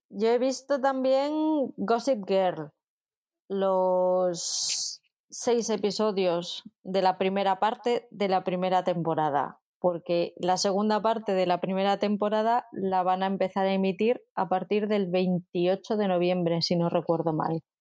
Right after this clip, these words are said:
Está bien, re-, mantiene la esencia de las cosas buenas que tenía la Gossip Girl original. Ahora el tratamiento de la Reina Cotilla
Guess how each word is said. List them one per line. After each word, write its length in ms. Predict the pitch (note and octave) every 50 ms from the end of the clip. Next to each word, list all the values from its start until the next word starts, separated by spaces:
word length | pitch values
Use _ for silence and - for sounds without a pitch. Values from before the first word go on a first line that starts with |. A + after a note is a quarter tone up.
| _ _ _ _ _
Está 600 | - A#3+ A#3 A#3 G#3 - - - - - B3 B3+ C#4
bien, 480 | D#4 D#4 D#4+ D#4+ D#4+ D#4 D#4 D#4+ D#4 -
re-, 400 | B3+ - G3 G#3+ G#3+ G3+ G#3 - _ _ _ _ _ _ - - - - - - - - - _ _ _ _ _ _ _
mantiene 680 | - G#3 G3+ G3+ G3+ G3+ F#3+ - A#3+ B3 C4 C4+ C#4 C4+
la 140 | C4 C4 B3+
esencia 1040 | C4 C4 - C#4+ C4 C4 C4 B3+ - - - - A3 G#3 G3 F3 D#3+ - - - -
de 200 | - G3 F#3 G3
las 200 | F#3 F#3+ F#3+ F#3
cosas 400 | - - A3+ A3+ A3 A#3 A#3 A3
buenas 500 | A3 G#3+ G#3+ A#3+ A#3+ A#3+ A3+ A3+ A3+ A3
que 140 | - - A3
tenía 460 | G#3+ G#3+ G#3+ G#3+ G#3+ A3 A3 G#3+ G3+
la 200 | F#3+ F#3 F3+ F3 E3+
Gossip 380 | - G3 F#3+ - - G#3 E3+
Girl 280 | - G#3 G3+ G#3 G#3 G#3+
original. 800 | G#3 G#3 G#3 G#3+ G#3+ A#3 A3+ A3 A#3 A#3+ A#3+ A#3+ A#3+ B3+ - - _ _ _ _ _ _ _ _ _ _ _ _ _ _ _ -
Ahora 1500 | - G#3+ G#3 G3+ G#3 G#3+ G#3+ A3 A3+ G#3+ A3+ A3+ A3+ A3+ A3 G#3+ G#3+ G#3+ G#3 G#3 G#3 G3+ G3+ G3 F#3+ F#3 F3+ F3+ - - - -
el 220 | - G#3+ G#3 -
tratamiento 680 | - G#3 G#3 G3+ - G3+ G3+ G#3 G#3+ A3 A3 G#3 G#3+ G#3
de 120 | G#3 G3+
la 140 | G3+ G3+ G3+
Reina 340 | G3+ G#3 G#3+ G#3 G#3 G#3 G3+
Cotilla 640 | - G#3 G3+ G3 A3 A3 G#3+ F#3 G#3 G3+ G3 -